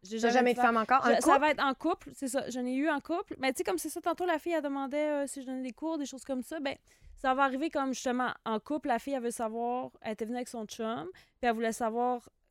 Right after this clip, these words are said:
Speaker 1: comment mieux dominer son chum. Mais la fille, là, elle l'avait, là, comme elle était, genre, meilleure que moi, là. J'étais comme, <laughs> «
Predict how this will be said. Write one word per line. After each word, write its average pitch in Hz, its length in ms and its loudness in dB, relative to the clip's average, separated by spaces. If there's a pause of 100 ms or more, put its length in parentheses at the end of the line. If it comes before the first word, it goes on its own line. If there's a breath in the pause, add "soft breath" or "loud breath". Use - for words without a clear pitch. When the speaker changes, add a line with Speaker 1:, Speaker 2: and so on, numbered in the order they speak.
Speaker 1:
comment 226 320 0
mieux 233 220 0
dominer 214 340 -2
son 202 220 -6
chum. 220 220 -4
Mais 208 100 -4
la 208 120 -2
fille, 311 260 -2
là, 254 240 0 (100)
elle 196 140 0
l'avait, 202 400 0
là, 208 200 -4
comme 202 180 -6
elle 175 40 -4
était, 190 180 -4
genre, 190 120 -4
meilleure 214 320 -2
que 185 100 -6
moi, 175 280 -8
là. 151 100 -10
J'étais 180 280 -4
comme, 254 140 2 (120)
<laughs> « - 40 -14